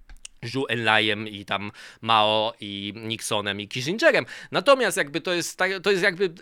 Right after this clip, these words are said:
moim zdaniem to jest pewna dziura w tej argumentacji, tak? Po co jest komunistą? Pa-, pamiętacie ten Juche, prawda? W, no, w północnej Korei. Ko-, ko-, komunistyczny system jest w stanie wyżywić się sam. To Kuba miała relacje ze Związkiem Radzieckim bardzo długo, prawda? Teraz może mieć relacje z komunistycznymi Chinami. Z kim,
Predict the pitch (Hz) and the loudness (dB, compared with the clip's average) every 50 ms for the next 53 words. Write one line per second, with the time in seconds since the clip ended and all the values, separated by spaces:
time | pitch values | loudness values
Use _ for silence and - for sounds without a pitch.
0 | - 160 139 185 208 214 175 156 202 185 185 180 - 180 165 - 175 160 151 160 | -10 -4 0 2 2 2 2 2 2 0 0 0 -2 -2 -2 -2 -2 -4 -2 -2
1 | 147 135 151 120 107 - - 117 98 - 110 110 107 117 113 107 101 - 98 90 | -2 0 0 0 0 0 -2 -6 -10 -10 -12 -12 -8 -6 -6 -4 -2 -2 -4 -4
2 | - 98 - 127 135 - - 208 269 - - 330 262 185 185 196 - - - 175 | -4 -4 -4 -4 -4 -2 2 2 2 4 2 -2 0 0 0 -2 -2 -4 -8 -6
3 | 151 156 143 156 170 - - 113 101 101 113 107 - 117 110 120 110 147 147 - | -4 -4 -4 -4 -4 -6 -6 -10 -8 -6 -8 -6 -6 -6 -6 -2 -2 -2 0 0
4 | 127 110 - 113 113 113 - - - - - - - 123 117 160 190 190 - 135 | -2 -2 -4 -4 -6 -8 -12 -14 -16 -16 -18 -18 -12 -6 -2 -2 0 0 0 -2
5 | 110 - - 101 95 98 101 123 151 147 110 101 95 110 113 123 - - - - | -2 -2 -2 -4 -4 -2 0 0 0 0 -2 -6 -10 -8 -8 -8 -8 -12 -10 -6
6 | 131 123 127 120 - 117 107 - 127 131 135 139 135 120 104 92 - _ - - | -4 -2 -2 -4 -4 -6 -6 -2 -2 0 2 2 0 0 -2 -4 -10 _ -4 -2
7 | 151 165 143 - - - 165 170 175 - - 208 208 220 254 277 277 285 277 262 | -2 -2 -2 -6 -6 -4 -4 -4 -2 0 0 0 0 0 0 0 -2 -2 -2 -4
8 | 240 - - - 254 - - 240 233 - - 247 254 202 - - 226 226 233 214 | -4 -6 -8 -8 -6 -6 -4 -4 -4 -4 -4 -6 -6 -6 -4 -4 -4 -2 -2 -4
9 | 226 - - 214 226 214 214 175 208 208 202 220 202 208 180 - - 208 196 - | -4 0 0 0 2 2 0 -2 -2 -2 -4 -4 -6 -6 -8 -6 -4 -4 -2 2
10 | 170 208 226 202 156 120 107 143 202 240 _ - 320 302 269 294 262 - - - | 4 4 6 4 2 0 -4 -8 -10 -10 _ -10 -6 -2 0 0 -2 -2 -6 -12
11 | - - - - 117 139 190 214 202 180 165 151 143 135 131 - 127 117 113 120 | -14 -14 -10 -4 0 2 4 4 6 6 6 4 4 2 -2 -6 -2 0 2 4
12 | 151 - - 135 117 120 113 110 117 135 131 127 - 123 104 98 95 92 92 110 | 2 2 2 -2 -2 -2 -4 -2 -2 0 -2 -2 -4 -6 -6 -6 -6 -4 -2 -2
13 | 147 165 - - 175 147 139 143 139 120 131 113 123 156 160 151 156 143 123 117 | -2 -2 -2 -4 -2 0 2 0 0 0 -4 -4 -2 -2 0 2 2 0 0 -2
14 | - 117 107 104 107 101 - 104 101 - 113 110 104 117 107 107 101 - 107 107 | -4 -4 -4 -4 -4 -4 -4 -4 -4 -4 -6 -8 -8 -8 -8 -8 -8 -8 -6 -4
15 | 101 104 110 - 117 107 92 - - 113 113 117 117 113 - - 117 - 120 110 | -4 -4 -4 -4 -6 -8 -8 -8 -8 -8 -6 -6 -6 -8 -8 -10 -10 -10 -8 -10
16 | 98 - 110 117 160 208 - - - 233 247 | -10 -8 -6 -4 -4 -4 -6 -8 -8 -8 -8